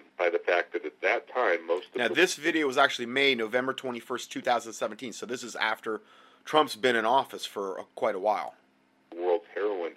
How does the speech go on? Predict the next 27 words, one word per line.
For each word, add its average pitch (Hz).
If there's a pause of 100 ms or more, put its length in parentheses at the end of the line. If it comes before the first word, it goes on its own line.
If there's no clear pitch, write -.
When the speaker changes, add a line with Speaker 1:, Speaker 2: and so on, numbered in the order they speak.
(400)
Speaker 1:
was 87
coming 87
from -
the -
Golden 95
Triangle 95 (440)
in 78 (140)
Vietnam, 82
Laos, 82 (200)
and 80
Cambodia. 85 (360)
Today, 120 (440)
the 90 (100)
heroin 110
epicenter 87 (260)
has 87 (100)
moved 131
with 98
the - (140)
C 98
I 90
A's 90 (520)
area 85
of 87
interest 90 (300)
to 85
Afghanistan. 92